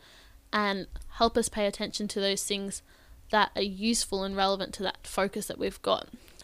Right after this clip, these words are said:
Um, so, for example, if you're looking to buy a car, your brain will notice things to help you inform your decision, I guess. Um, and when you're goal setting, the way this works is that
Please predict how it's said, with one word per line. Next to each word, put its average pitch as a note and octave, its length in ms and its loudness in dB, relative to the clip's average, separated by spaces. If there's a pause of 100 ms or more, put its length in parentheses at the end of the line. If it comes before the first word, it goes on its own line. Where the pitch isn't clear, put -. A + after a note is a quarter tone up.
Um, F#3+ 380 -2 (840)
so, F#3 540 2 (460)
for F#3+ 120 -2
example, C4+ 480 0
if - 180 -4
you're F#3+ 120 0
looking F#3 260 -4
to G3 80 -10
buy F#3 180 2
a G3 40 0
car, B3 400 4 (200)
your G3 140 -4
brain F3+ 340 4
will F#3 220 -4 (120)
notice G#3+ 440 6
things - 320 -2
to - 80 -6
help - 420 0
you F#3 280 0 (720)
inform G#3 480 0
your G3 100 0
decision, F#3+ 400 -2
I - 120 -4
guess. - 460 -4
Um, F#3+ 480 -2 (1160)
and G3+ 280 0 (480)
when G#3+ 180 2
you're G3+ 140 4 (320)
goal C4 260 8
setting, F#3 340 2
the G3 80 2
way G#3 200 4
this G3+ 240 -2
works - 320 0
is G3 160 -2
that F#3 280 2